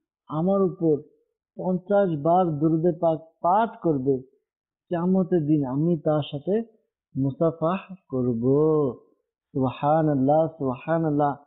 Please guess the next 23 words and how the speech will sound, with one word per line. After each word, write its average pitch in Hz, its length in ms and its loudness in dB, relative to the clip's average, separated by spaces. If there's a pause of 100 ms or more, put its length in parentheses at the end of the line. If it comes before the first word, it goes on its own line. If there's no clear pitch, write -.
(340)
ছোট 196 160 -6
বন্ধুরা, 190 340 2
পঞ্চাশ 214 640 0
বার 202 260 2
দুরূদ 208 240 0
শরীফ 214 280 0
পাঠ 190 200 0
করব, 170 360 0 (420)
আর 143 160 -4
এর 151 300 0
বিনিময়ে 156 600 0
কি 156 180 -8
হবে? 160 320 -2 (520)
কিয়ামতের 175 480 0
দিন 170 120 0
আমরা 170 260 2
আমাদের 165 320 0
প্রিয় 170 200 -4
নবী 160 320 0
সাল্লাল্লাহু 175 600 0
আলাইহি 185 280 -2
ওয়াসাল্লামের 175 160 -4
সাথে 202 460 -4